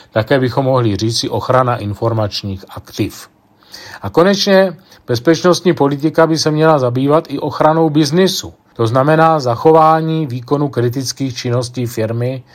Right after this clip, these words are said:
to je to, co se také ří-, čemu se říká také business continuity planning. V širším pojetí my vlastně rozeznáváme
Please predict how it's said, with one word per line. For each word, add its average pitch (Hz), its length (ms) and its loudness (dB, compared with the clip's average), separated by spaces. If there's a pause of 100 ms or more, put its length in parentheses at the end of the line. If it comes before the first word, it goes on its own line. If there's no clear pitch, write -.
(280)
to - 80 -2
je 139 100 4
to, 131 160 -4
co 123 180 -6
se 131 140 -2
také 120 400 2
ří-, 113 220 -4
čemu 117 240 -4
se 117 140 -2
říká 110 300 -2
také 104 380 -4 (340)
business 120 360 2
continuity 107 640 -2
planning. 90 640 -8 (840)
V - 100 -10
širším 208 440 2
pojetí 165 460 4
my 165 120 2
vlastně 160 360 2
rozeznáváme 151 1000 2